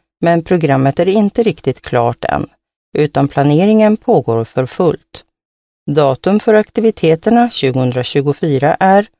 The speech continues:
måndag tionde sjätte klockan fjorton till sexton.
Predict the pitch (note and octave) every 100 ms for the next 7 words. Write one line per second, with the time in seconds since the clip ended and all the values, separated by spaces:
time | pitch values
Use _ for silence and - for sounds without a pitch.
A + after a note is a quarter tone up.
0 | _ _ _ C3 C3 B2+ C3+ G#3 A#3 -
1 | D3 B2 B2 A#2+ B2 - D#3+ - G#3+ A#3+
2 | - A3+ A#3+ A#3+ - G#3+ C3+ B2+ B2 A2+
3 | A#2 C3+ - - - - - - C3 -